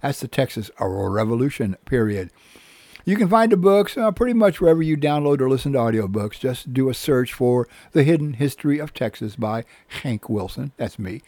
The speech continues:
And they'll pop right up. Links to all the stores are on my publisher's website, H T T P S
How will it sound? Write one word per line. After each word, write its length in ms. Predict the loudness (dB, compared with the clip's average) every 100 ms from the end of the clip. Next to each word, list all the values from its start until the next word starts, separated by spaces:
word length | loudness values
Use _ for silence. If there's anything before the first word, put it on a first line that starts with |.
| -4
And 140 | 0 2
they'll 80 |
pop 280 | 4 2 2
right 220 | 0 -2
up. 220 | -4 -8 _ _ -20 -8 2
Links 200 | 4 4
to 100 | 6
all 240 | 8 8
the 80 | 4
stores 340 | 4 6 8
are 100 | 6
on 160 | 4 2
my 180 | 0 0
publisher's 520 | 0 0 -2 -4 -4
website, 540 | -2 -4 -2 0 0 -4 _ _ _ _ _ -20 -2
H 300 | 0 0 -2
T 160 | -4 -2
T 200 | -2 0
P 280 | 0 2
S 300 | 0 -2 -8